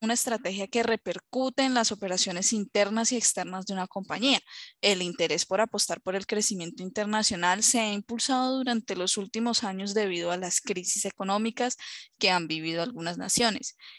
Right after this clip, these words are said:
Y esto ha motivado a las empresas y sobre todo a las pymes a buscar alternativas en mercados extranjeros. Sin embargo,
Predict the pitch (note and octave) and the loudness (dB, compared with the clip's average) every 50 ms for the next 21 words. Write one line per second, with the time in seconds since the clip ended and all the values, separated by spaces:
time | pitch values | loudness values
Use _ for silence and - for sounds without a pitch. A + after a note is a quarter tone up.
0 | _ _ _ _ A#3+ B3+ C#4 D4+ D4 C#4+ C#4+ - - - - A3+ B3 C4+ - - | _ _ _ _ 2 4 6 8 8 8 8 6 4 4 4 2 2 2 2 2
1 | G#3 F#3+ F#3+ G3 G#3+ - A3+ G#3+ G3 F#3 F3+ F#3 F#3+ G3+ A3 A3 - G#3 F#3+ G3 | 2 2 2 0 -4 -4 -4 0 0 2 2 2 2 2 0 0 0 -2 -4 -6
2 | - - A3+ A3+ G#3+ G#3+ - G#3 F#3 - - G#3 - - F3 F3 E3 - - F3 | -2 2 4 4 4 4 2 0 0 -2 0 0 0 0 0 -6 -10 -8 -4 0
3 | F3+ F#3 F#3+ A3 B3 C4 C4 - - - C#4+ C4 A#3+ A3 A3 B3+ - - - A3+ | 2 4 4 6 6 6 4 4 4 2 2 2 2 2 0 -2 -4 0 2 2
4 | A3+ A3 A3 - A3+ G#3+ A3 A3+ A#3 - C4 B3+ B3 A3 F#3+ - - G#3+ A#3 B3 | 2 4 2 2 2 2 2 2 0 -2 -4 -2 -2 -4 -4 -4 0 2 2 2
5 | B3+ - - A#3+ A3+ G#3 F#3 - - D#3+ D#3 D#3 - - - - - - - - | 2 2 0 0 0 0 -2 -4 -2 -2 -2 0 0 -2 -2 -2 -4 -6 -6 -10
6 | - - - - A#3+ - - - _ _ _ _ _ _ - - - - - - | -8 -8 -6 -6 -6 -10 -12 -12 _ _ _ _ _ _ -20 -18 -16 -16 -16 -16
7 | - - - _ _ _ - - - A3+ A3 G3 G3+ G3+ G3+ G#3+ A3 G#3 F#3+ - | -20 -20 -20 _ _ _ -14 -6 -4 -2 0 0 2 6 8 8 8 8 6 2
8 | G3 G#3 - | -2 -4 -4